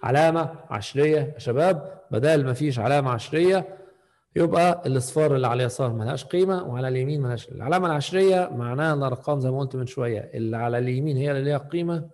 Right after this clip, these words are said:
واللي على اليسار هي اللي ملهاش قيمة. ده أول درس يا شباب معانا، وده هو درس من خمس دروس. إيه ده؟ آه. <laughs> هو خمس دروس بس،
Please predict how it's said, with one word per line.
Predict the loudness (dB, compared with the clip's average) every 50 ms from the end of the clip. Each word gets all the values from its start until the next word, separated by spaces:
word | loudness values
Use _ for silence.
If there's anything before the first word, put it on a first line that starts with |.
| _ _
واللي | -8 -6 -6 -6
على | -4 -4
اليسار | -4 -4 -6 -6 -4 -4 -4 -2 -2
هي | -2 -2 -4
اللي | -4 -6
ملهاش | -8 -8 -10 -8 -10 -10 -12 -16 -20 -20 -20 -20 _ -20 -20 -20 _ _ _ _ _ _ _ _ _ _
قيمة. | -8 -8 -8 -8 -12 -16 _ _ _ _ _ _ _ _ _ _ _
ده | 4 4 6 6 4 0 -4 -10 -4 0
أول | 2 4 4 4 4 4 4
درس | 2 2 2 0 -6 -10 -10 -10 -12 -14 -12 _
يا | -8
شباب | -6 -4 -2 2 2 2 2 2 -2 -8 -14 -14 -8
معانا، | -6 -4 -2 0 0 2 2 2 2 0 -2 -6 -12 -18 -20 _ _ _ _ _ -4
وده | 0 2 2 2 2 -2 -6 -10 -14 -8 -4
هو | 0 2 2 2 2 0 -2 -6 -14 -20 -20 _ _ _ _ _ _ _ _
درس | -2 0 2 2 2 0 -6 -8 -10 -10 -12 -14 -14 -14 -16 -18 _ _ _ _ _ _ _ _ _ _
من | -4 -2 -2 -2
خمس | 0 0 -2 0 0 0 -2 0
دروس. | 0 0 0 0 0 -2 -4
إيه | -6
ده؟ | -6 -6 -10 -12 -10 -8
آه. | -6 -6 -6 -6 -6 -8 -8 -8 -12 _ _
<laughs> | _ _ -20 -10 -6 -4
هو | -2 -2 -2 -4
خمس | -2 0 0 0 0 0 -2
دروس | -4 -4 -2
بس، | -4 -6 -6 -8